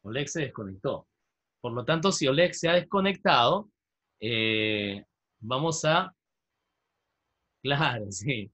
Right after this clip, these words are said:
claro, obviamente que sí, esa película es. Bien, y si Oleg se ha desconectado, vamos a seguir, y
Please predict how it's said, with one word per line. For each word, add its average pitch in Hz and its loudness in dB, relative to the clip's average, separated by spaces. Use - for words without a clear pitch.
claro, 123 -4
obviamente 139 0
que 117 -6
sí, 123 -4
esa 120 -4
película 110 -6
es. 92 -16
Bien, 147 2
y 131 -6
si 135 -4
Oleg 175 2
se 196 -2
ha 196 2
desconectado, 180 2
vamos 165 0
a 180 0
seguir, 175 0
y 175 0